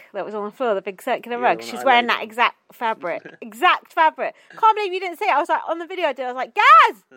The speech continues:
Speaker 1: She's wearing the B B wallpaper!"
Speaker 2: <laughs>
Speaker 1: I was like, "Fuck!" And then Laurie said she's gonna go back and try to see it, but you don't need to know 'cause I took a picture.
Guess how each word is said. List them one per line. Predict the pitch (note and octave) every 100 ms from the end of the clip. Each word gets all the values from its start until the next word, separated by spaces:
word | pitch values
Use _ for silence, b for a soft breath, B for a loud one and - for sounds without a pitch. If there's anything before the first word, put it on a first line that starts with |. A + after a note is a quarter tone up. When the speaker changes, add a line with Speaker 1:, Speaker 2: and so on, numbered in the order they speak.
| -
Speaker 1:
She's | F#4
wearing | A#4+ B4+
the | A#4+ _ _ _ _ _
B | A4+
B | B4 A#4+
wallpaper!" | C5+ C5 G#4+ F#4 D4 G3+ -
Speaker 2:
<laughs> | E3
Speaker 1:
I | F#3 _ _ _
was | F4
like, | F#4+
"Fuck!" | F4+ B4 D5+ F#4+ A3 b b b b b
And | - B3
then | B3+
Laurie | C4 C4+
said | C4+
she's | A3
gonna | - G#3+
go | G3+
back | G3
and | -
try | - G#3+
to | G3+
see |
it, | C4
but | F3
you | F3+
don't | G#3+
need | G#3+ G#3+
to | G3
know | E3
'cause | F3 F3
I |
took | E3+ G#3
a |
picture. | G3 - _ E3